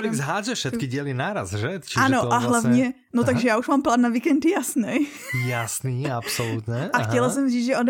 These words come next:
Speaker 2: oni vlastně udělali to, že zmixovali pět knížek, který jsou, každá
Speaker 1: Hmm.
Speaker 2: se ode-, má úplně jiný děj, takže právě proto jsem byla taková, že jsem se toho bála, protože zároveň tam budou i postavy z té série Shadow and Bone, která to je, to je ta Grisha,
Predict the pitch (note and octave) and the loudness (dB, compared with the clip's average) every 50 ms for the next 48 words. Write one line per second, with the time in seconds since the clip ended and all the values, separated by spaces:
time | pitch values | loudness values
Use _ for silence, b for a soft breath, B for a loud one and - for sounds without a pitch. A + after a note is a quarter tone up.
0 | - - A#3 A#3+ B3+ B3+ A#3 G#3+ A3+ A#3 A#3+ - C#4 C4+ - A#3 G#3 G#3+ D4 A3 | 0 2 4 4 4 4 2 0 -2 -2 0 0 0 0 0 0 -2 0 -2 0
1 | G#3+ B3 D#4 D#4+ - B3 G#3 F3+ C4 - _ _ _ A#3 G#3 A3+ A3+ G#3 A#3 A3+ | 0 -2 -4 -2 -2 -2 -2 -2 -2 -4 _ _ _ -6 -4 -2 -2 0 2 4
2 | A3+ C4 C4 C4+ - - F#4+ G4 C#4 A#3+ G#3 G3 G3 G3 G#3+ C#4+ b b b b | 4 4 2 0 0 0 0 2 2 2 2 2 2 0 -2 -4 b b b b
3 | b _ - B3 B3+ C#4+ C4+ - - - C4 C4 B3+ C4 C4 - G3+ F#3+ A3+ - | b _ -2 0 0 0 0 -2 2 2 4 6 6 4 2 2 -2 -2 -2 -4
4 | - - _ _ _ _ _ _ _ _ _ _ - - - A#3+ B3+ B3+ - D#4 | -6 -12 _ _ _ _ _ _ _ _ _ _ -4 -2 0 0 0 0 0 0
5 | C4+ C4+ C#4 B3+ - A3+ A3 B3 B3 A#3 G3+ B3 G3 A3 B3 C4 C4 B3+ A3 A#3+ | -2 0 0 0 0 2 2 0 0 0 0 -2 0 0 0 0 0 2 0 0
6 | A3+ - A#3+ - C4+ B3+ B3 A#3+ A#3+ A#3+ B3 A3+ G#3+ G3 G#3 - G#3+ G#3 A3 A#3+ | 0 0 -2 0 2 2 2 2 2 2 0 0 -2 -4 -4 -6 -8 -6 -6 -6
7 | A3+ A#3 G#3+ G#3+ A3 A#3 A3+ - A3 A3 A3 A#3 A#3 - C4 A#3+ A3 A3 A3 A3+ | -2 0 0 0 0 -2 -4 -4 -6 -4 -4 -4 -6 -4 -4 -2 -2 -2 -4 -4
8 | A3+ A#3+ A3+ A3 A#3 A3 A3 A3 A3 A#3 G#3 A#3 A#3+ A3+ G3+ G#3 G3 G3+ A3+ B3+ | -4 -4 -4 -4 -4 -6 -6 -8 -6 -4 -4 -2 -2 0 0 0 0 0 -2 -2
9 | B3 A3+ A3+ A#3 A3 A3+ A#3+ A#3+ B B B B B B B G#3+ A3 A#3+ A3+ A#3 | -4 -6 -8 -6 -2 -2 -2 -2 B B B B B B B -2 0 2 2 4
10 | B3 B3+ B3+ C4 C4 B3+ B3 C4 B3 A#3 G#3+ A3+ A3+ B3 B3+ - - A3+ - A3+ | 2 2 4 4 4 4 4 4 0 0 0 0 -2 -2 -2 -2 -6 -8 -6 -8
11 | A3 - - A#3+ A3+ A#3+ A#3+ A#3 - - B3 B3 A#3+ - - A#3+ G#3 G#3+ A3+ G#3+ | -8 -6 -6 -4 -4 -4 -4 -6 -6 -4 -4 -2 -2 -2 -2 -2 -2 0 -2 -2
12 | A#3 A3+ - - A3+ G3+ G#3 G#3 G#3 G#3 G#3 F#3+ G3+ G3+ G3 G#3+ A#3+ - - C4 | -4 -6 -6 -6 -4 -4 -4 -4 -4 -4 -4 -4 -4 -4 -6 -6 -8 -8 -8 -8
13 | G#3+ G3 G3+ - A#3 G#3+ G#3 F#3+ - A3 - A3+ G#3 G3+ G3+ G3+ F#3+ B3+ G3 - | -6 -6 -8 -6 -6 -6 -6 -6 -8 -8 -8 -8 -6 -6 -6 -6 -4 -4 -4 -4
14 | - - - A#3 C#4+ | -6 -4 -4 -4 -4